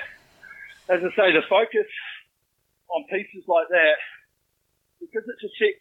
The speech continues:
time, we've ultimately got to get through it, but we're also trying to do it as well as we can to be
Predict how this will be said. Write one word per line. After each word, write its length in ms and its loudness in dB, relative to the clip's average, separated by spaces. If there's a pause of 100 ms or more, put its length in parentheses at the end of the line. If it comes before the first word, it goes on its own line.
time, 380 4 (1120)
we've 140 -12
ultimately 460 -4
got 140 -2
to 120 -4
get 320 -6
through 320 2
it, 80 -4 (1000)
but 160 0
we're 140 -6
also 400 -4
trying 240 -2
to 160 -6
do 240 0
it 80 4 (1040)
as 60 -4 (100)
well 240 0
as 160 -6
we 80 -10 (220)
can 400 0 (1160)
to 120 -12
be 160 2